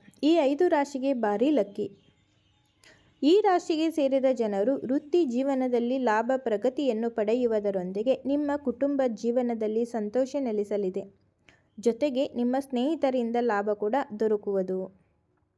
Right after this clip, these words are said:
ಮೊದಲನೇ ರಾಶಿ ಮೇಷರಾಶಿ. ಮೇಷರಾಶಿಗೆ ಸೇರಿದ ಜನರಿಗೆ ಏಪ್ರಿಲ್ ತಿಂಗಳು ಮೊದಲ ವಾರವು ಬಹಳ ಶುಭವಾಗಿರಲಿದೆ. ನಿಮ್ಮ ಮಾತಿನಲ್ಲಿ ಸಾಕಷ್ಟು ಪ್ರಭಾವ ಮತ್ತು ಶಕ್ತಿಯನ್ನು ನೋಡಬಹುದಾಗಿದೆ. ಈ ವಾರ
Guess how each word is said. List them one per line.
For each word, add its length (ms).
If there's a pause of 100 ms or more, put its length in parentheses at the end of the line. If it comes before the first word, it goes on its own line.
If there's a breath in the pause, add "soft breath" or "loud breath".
(800 soft breath)
ಮೊದಲನೇ 440
ರಾಶಿ 420
ಮೇಷರಾಶಿ. 880
ಮೇಷರಾಶಿಗೆ 720
ಸೇರಿದ 420
ಜನರಿಗೆ 560 (140)
ಏಪ್ರಿಲ್ 380
ತಿಂಗಳು 480
ಮೊದಲ 400
ವಾರವು 480
ಬಹಳ 400
ಶುಭವಾಗಿರಲಿದೆ. 960 (580 soft breath)
ನಿಮ್ಮ 260
ಮಾತಿನಲ್ಲಿ 680
ಸಾಕಷ್ಟು 580
ಪ್ರಭಾವ 480
ಮತ್ತು 280
ಶಕ್ತಿಯನ್ನು 640
ನೋಡಬಹುದಾಗಿದೆ. 1200 (200)
ಈ 160
ವಾರ 320